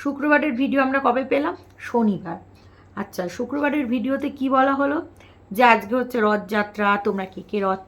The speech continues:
টেনেছো, তোমরা রথে কি করছো আমাকে জানাবে, ব্লগাররা এরকমভাবেই বলে, তো আমাকে জানাবে।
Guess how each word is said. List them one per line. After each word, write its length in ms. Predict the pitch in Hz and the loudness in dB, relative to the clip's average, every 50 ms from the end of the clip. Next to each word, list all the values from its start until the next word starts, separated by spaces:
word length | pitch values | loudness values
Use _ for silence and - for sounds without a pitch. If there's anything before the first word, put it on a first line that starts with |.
| - | -8
টেনেছো, 520 | - 214 196 196 196 190 196 - - 196 196 196 185 185 - - - - - - - - - - - | -8 -6 -6 -6 -6 -8 -10 -8 -6 -4 -2 -2 -4 -6 -10 -18 -20 -20 -20 -20 -20 -20 -20 -10 -4
তোমরা 220 | - 220 220 220 220 208 | -2 0 2 4 4 4
রথে 240 | 202 196 196 - 233 220 - | 4 4 2 0 -4 -4 -4
কি 80 | 247 247 247 - | -6 -6 -2 0
করছো 380 | 226 220 220 - - - 208 196 196 190 202 190 - - - - - - 220 | 0 0 -2 -4 -4 -2 0 2 0 0 -2 -6 -12 -20 -20 -16 -4 -2 2
আমাকে 240 | 233 254 269 262 302 226 - | 4 4 2 2 0 0 0
জানাবে, 360 | 190 156 151 147 139 147 139 139 - - - - - - _ - _ _ - - _ _ _ _ _ | 0 0 0 -4 -8 -10 -12 -14 -16 -18 -20 -20 -20 -20 _ -20 _ _ -20 -20 _ _ _ _ _
ব্লগাররা 480 | - 254 320 311 285 269 285 277 247 269 | 0 6 8 8 8 8 6 4 4 2
এরকমভাবেই 640 | 254 240 240 240 254 247 233 233 226 220 226 226 | 2 2 0 0 -2 -2 0 0 0 0 0 -2
বলে, 260 | 214 202 196 185 202 254 277 - - - - - - - - - - | -2 -4 -4 -4 -6 -8 -10 -14 -20 -20 -20 -20 -20 -20 -20 -10 0
তো 40 | - 302 285 | 2 4 4
আমাকে 200 | 277 269 320 302 208 208 | 4 4 2 0 0 -2
জানাবে। 360 | 180 165 151 147 - - | -2 -2 -6 -10 -12 -14